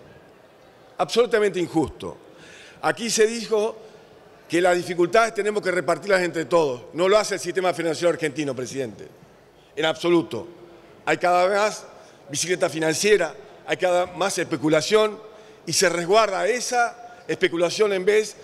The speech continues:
a los hombres y mujeres que trabajan de la patria. Venimos a reivindicar al movimiento mutual y cooperativo. Es injusto lo que hoy se va a votar, independientemente que podamos decir lo contrario,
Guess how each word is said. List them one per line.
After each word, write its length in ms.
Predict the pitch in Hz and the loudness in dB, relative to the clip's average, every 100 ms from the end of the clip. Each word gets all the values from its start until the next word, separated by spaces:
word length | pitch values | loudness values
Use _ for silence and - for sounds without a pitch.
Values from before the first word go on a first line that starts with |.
| - - | -16 -6
a 80 | |
los 180 | 160 147 | -2 0
hombres 260 | 196 202 180 | 0 2 0
y 40 | |
mujeres 300 | 165 127 180 | 0 -2 -4
que 60 | 156 | -2
trabajan 340 | 156 170 156 | 0 0 0
de 60 | 147 | -4
la 100 | 139 | -4
patria. 380 | 127 117 101 - - - - - - - - - - | -4 -6 -10 -16 -20 -20 -20 -20 -20 -20 -20 -20 -6
Venimos 380 | 131 202 220 208 | 0 2 4 4
a 40 | |
reivindicar 680 | 185 175 175 175 262 269 - - - - - - - | 2 -2 -4 0 2 2 0 -10 -20 -20 -20 -14 -4
al 120 | 170 | -2
movimiento 480 | 190 190 233 240 196 | 0 0 0 2 2
mutual 320 | 185 214 240 | 2 4 2
y 40 | |
cooperativo. 640 | 214 190 190 185 180 127 98 - - - - - - - | 0 0 0 0 -4 -6 -10 -20 -20 -20 -20 -20 -14 0
Es 220 | 202 208 | 0 0
injusto 500 | 220 - 277 - 226 | -6 -2 -2 2 2
lo 140 | 208 | 4
que 80 | 214 | 2
hoy 80 | 220 | 0
se 100 | 202 | 2
va 80 | 202 | 2
a 40 | |
votar, 520 | 196 196 180 - - - - - - - - | 2 0 -2 -4 -12 -20 -20 -20 -20 -20 -6
independientemente 1000 | 175 190 202 208 226 226 214 220 226 214 | -2 0 0 0 0 0 0 0 0 -2
que 100 | 175 | 0
podamos 380 | 156 180 208 208 | 2 4 4 2
decir 300 | 190 202 220 | -2 -2 0
lo 100 | 208 | 0
contrario, 540 | 190 180 196 170 127 | 0 0 0 0 -6